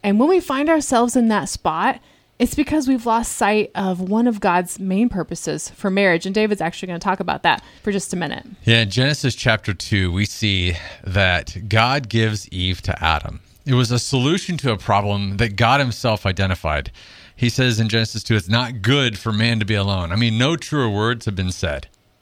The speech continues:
Speaker 2: But he's got an answer. He says, "I'm gonna make a, a helper that is suitable for him."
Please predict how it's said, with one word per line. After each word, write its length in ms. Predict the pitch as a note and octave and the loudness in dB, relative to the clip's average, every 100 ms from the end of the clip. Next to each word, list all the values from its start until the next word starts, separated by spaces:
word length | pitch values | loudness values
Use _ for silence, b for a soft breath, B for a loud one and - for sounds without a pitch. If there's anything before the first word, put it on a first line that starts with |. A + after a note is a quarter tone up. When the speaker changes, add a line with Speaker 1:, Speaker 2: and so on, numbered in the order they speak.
| - | -2
Speaker 2:
But 100 | A2+ | 0
he's 140 | F3+ | 0
got 180 | F3 C#3 | 0 0
an 60 | A#2 | 0
answer. 340 | G2+ G#2 - | -2 -2 -2
He 60 | F2 | -2
says, 220 | - A2+ - | -2 -4 -4
"I'm 100 | G3+ | -2
gonna 120 | A3+ | 0
make 260 | B2 B2 - | 0 0 2
a, 240 | G2+ G2 - | 2 2 -2
a 40 | |
helper 720 | F#2+ - C3+ C3+ A#2 F#2 D#2+ D#2 | -4 0 0 2 0 0 -2 -4
that 180 | G2 F#2 | -4 -2
is 120 | F#2 | -4
suitable 580 | - G#2+ G#2 G#2 G2 F#2+ | -4 -2 0 0 -2 -6
for 320 | - F2+ E2 | -4 -2 -2
him." 300 | D#2 C#2+ | -2 -6